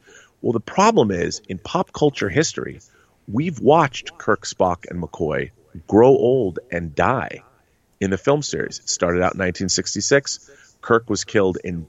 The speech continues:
ninety-four in Generations. You know, and it's,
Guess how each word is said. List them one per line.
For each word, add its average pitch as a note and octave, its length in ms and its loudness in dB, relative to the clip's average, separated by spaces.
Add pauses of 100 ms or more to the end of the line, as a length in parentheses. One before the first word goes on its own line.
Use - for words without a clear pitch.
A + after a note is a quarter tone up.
ninety-four G#2 840 0
in F2 120 -8
Generations. F#2+ 760 -2 (720)
You F#2+ 120 0
know, F2+ 180 2
and G2 180 0
it's, G2 360 -2